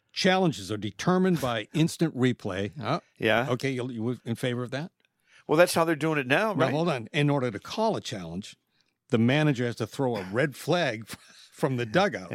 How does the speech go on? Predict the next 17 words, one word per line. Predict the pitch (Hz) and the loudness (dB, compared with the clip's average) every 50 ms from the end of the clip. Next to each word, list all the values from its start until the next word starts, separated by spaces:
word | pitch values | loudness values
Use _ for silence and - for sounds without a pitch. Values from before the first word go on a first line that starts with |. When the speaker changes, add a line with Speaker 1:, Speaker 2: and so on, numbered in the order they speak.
| 98 - _ | -10 -10 _
Speaker 2:
<laughs> | - _ _ _ _ _ _ - - - - - - - - - | -20 _ _ _ _ _ _ -20 -20 -20 -20 -20 -20 -20 -6 -2
Speaker 1:
And | - 135 135 123 - _ _ _ - | 0 0 0 0 -4 _ _ _ -4
if | 117 117 - | -2 0 0
he | 127 107 | 0 2
loses | 110 135 196 233 196 - 165 123 | 4 4 4 4 4 0 -2 0
the | 135 123 | 0 0
challenge, | - - 175 202 233 185 101 80 - - | 2 0 0 0 0 -2 -4 -6 -10 -10
he | - 107 | -8 -6
loses | 95 101 120 131 107 107 98 87 | -2 0 0 0 0 -2 -8 -10
a | 90 | -10
timeout. | - - 113 104 101 101 120 123 95 - - _ _ _ - - - - - - _ _ _ _ - | -8 -6 -6 -6 -4 -6 -6 -8 -8 -12 -14 _ _ _ -20 -20 -20 -20 -20 -20 _ _ _ _ -10
Speaker 2:
There's | - - - - | -8 -8 -6 -4
no | 202 | -4
timeouts | 180 - - 180 160 170 170 180 175 175 - - | -2 0 2 2 2 4 4 2 2 2 0 -2
in | 123 | -2
baseball. | 110 120 104 98 - - - 82 - - | 0 0 0 0 -4 -6 -6 -6 -4 -2
Speaker 1:
Oh. | 135 135 113 | 0 0 0